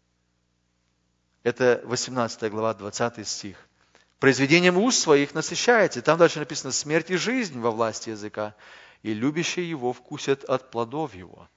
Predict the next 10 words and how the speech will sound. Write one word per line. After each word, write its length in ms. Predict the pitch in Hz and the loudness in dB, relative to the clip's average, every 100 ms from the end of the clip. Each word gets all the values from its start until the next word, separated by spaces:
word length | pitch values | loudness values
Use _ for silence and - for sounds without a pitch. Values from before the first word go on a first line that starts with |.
| _ _ _ _ _ _ _ _ | _ _ _ _ _ _ _ _
То, 120 | 165 | -6
что 160 | - 196 | 0 0
вы 100 | 160 | 4
говорите 400 | 151 147 151 156 | 4 4 2 -2
себе, 380 | - 160 127 113 | -4 -4 -2 -2
друзья, 320 | 120 113 113 | -4 -4 -4
то 220 | - 139 | -2 -2
вы 120 | 127 | -2
и 100 | 131 | -6
есть. 520 | 135 147 90 - - | -6 -6 -8 -12 -20